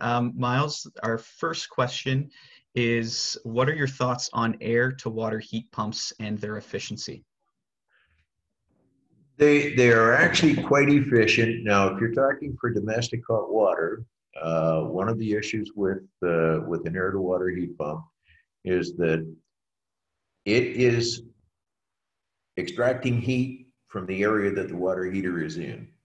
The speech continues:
Speaker 2: Okay, which makes it great during the summertime because it's almost like putting an air conditioner in your basement and using that excess heat to heat your hot water.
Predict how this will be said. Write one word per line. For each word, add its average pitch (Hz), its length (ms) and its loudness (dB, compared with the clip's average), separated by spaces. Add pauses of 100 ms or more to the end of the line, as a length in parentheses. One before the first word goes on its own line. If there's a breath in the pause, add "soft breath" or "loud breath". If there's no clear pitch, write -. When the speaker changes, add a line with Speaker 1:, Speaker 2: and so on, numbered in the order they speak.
(540)
Speaker 2:
Okay, 104 300 -6
which 123 260 -4
makes 170 200 0
it 123 140 -6
great 143 260 -2
during 123 260 -2
the 117 60 -4
summertime 95 580 -4
because 80 320 -8
it's 80 180 -10
almost 98 320 -6
like 90 200 -8
putting 98 260 -4
an 80 140 -6
air 98 160 -2
conditioner 82 580 -6
in 80 80 -2
your 76 140 -6
basement 80 480 -6
and 82 100 -10
using 82 340 -6
that 78 200 -2
excess 71 480 -8
heat 87 340 -12 (420)
to - 80 -16
heat 80 280 -8
your 69 100 -8
hot 69 260 -6
water. 85 420 -2